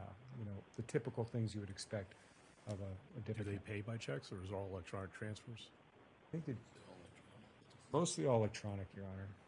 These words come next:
Speaker 2: We used to always get excited about how the checks look, but not many people write checks anymore.
Speaker 1: <laughs> I, I, I think you're right, Your Honor. So, I don't know. I mean, Miz Giammo can address some further concerns, but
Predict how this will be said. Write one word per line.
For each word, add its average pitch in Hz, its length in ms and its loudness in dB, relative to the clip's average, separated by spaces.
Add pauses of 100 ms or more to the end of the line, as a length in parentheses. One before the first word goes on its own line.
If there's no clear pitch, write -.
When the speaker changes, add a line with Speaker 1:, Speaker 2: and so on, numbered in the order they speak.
(640)
Speaker 2:
We 101 60 -2
used 101 140 -2
to 104 60 -4
always 98 180 -2
get 95 120 -4
excited 92 280 -2
about 90 200 -4
how 107 100 -2
the 87 80 -8
checks - 340 -2
look, 95 200 -4
but 95 120 -8 (100)
not 107 160 -4
many 101 120 -6
people 95 280 -8
write 95 100 -4
checks - 280 -8
anymore. 95 320 -10 (640)
Speaker 1:
<laughs> - 120 2
I, 113 60 4
I, 110 40 4
I 107 40 4
think 117 220 2
you're 98 100 2
right, 92 220 -4
Your 101 80 0
Honor. 98 160 -2 (280)
So, 127 260 10 (220)
I 151 100 12
don't 151 100 12
know. 123 100 12
I 123 120 6
mean, 120 160 8
Miz 135 140 4
Giammo 123 360 2
can 117 140 0
address 110 340 2
some 113 180 -2
further 113 200 6
concerns, 117 480 4
but 113 180 4